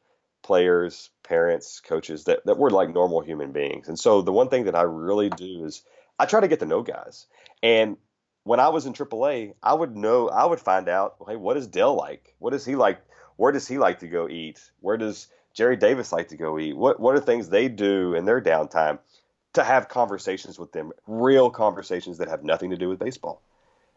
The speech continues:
And so that's what I do with players. Um, I do with coaches. I did it. Um,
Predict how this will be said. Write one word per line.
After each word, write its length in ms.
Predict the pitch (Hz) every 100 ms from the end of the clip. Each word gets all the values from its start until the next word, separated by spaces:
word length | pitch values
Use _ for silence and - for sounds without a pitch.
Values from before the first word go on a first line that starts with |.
| -
And 100 | 113
so 120 | 127
that's 180 | 135 147
what 80 |
I 60 | 139
do 120 | 135
with 140 | 135 135
players. 420 | 135 - - -
Um, 400 | - 101 95 92 87 _ _
I 120 | 98
do 120 | 107
with 120 | 120 117
coaches. 400 | 135 - - - _ _
I 120 | - 110
did 180 | 110
it. 180 | 120 127 _ _ _ _ -
Um, 320 | 104 107 110